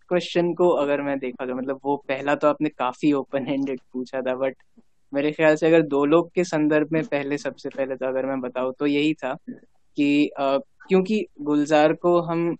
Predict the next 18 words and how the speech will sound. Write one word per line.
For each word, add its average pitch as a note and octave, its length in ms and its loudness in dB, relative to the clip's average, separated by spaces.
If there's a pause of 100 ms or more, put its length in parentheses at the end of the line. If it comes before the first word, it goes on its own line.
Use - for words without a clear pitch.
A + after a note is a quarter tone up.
अ, C#3 100 -2 (140)
इस C#3+ 240 -8
तरीके D#3+ 360 2
से D#3 140 -2
भी D#3 160 0
देख C#3+ 260 -2
चुके C3+ 220 -8
हैं C3+ 140 -6
कि C3+ 100 -6
वो C#3 200 -6 (380)
कितने - 300 -2
अच्छे C#3+ 240 -2
स्क्रीन C3 420 -6
राइटर B2+ 360 -2
हैं, B2+ 240 -4
या B2+ 160 -2 (600)
वो, C#3+ 80 -2
वो C#3+ 440 -2